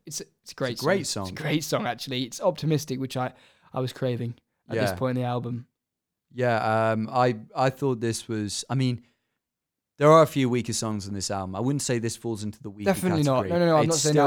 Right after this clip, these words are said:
Speaker 2: still,
Speaker 1: at all. I didn't mean
Speaker 2: I
Speaker 1: to say
Speaker 2: think
Speaker 1: that.
Speaker 2: mainly 'cause it's got that moment.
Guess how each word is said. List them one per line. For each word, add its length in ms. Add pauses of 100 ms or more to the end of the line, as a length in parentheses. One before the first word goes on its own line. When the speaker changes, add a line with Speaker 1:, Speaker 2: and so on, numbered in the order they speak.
Speaker 2:
still, 20
Speaker 1:
at 80
all. 140
I 40
didn't 140
mean 80
Speaker 2:
I 20
Speaker 1:
to 60
say 100
Speaker 2:
think 120
Speaker 1:
that. 60
Speaker 2:
mainly 280
'cause 160
it's 120
got 320
that 300 (220)
moment. 480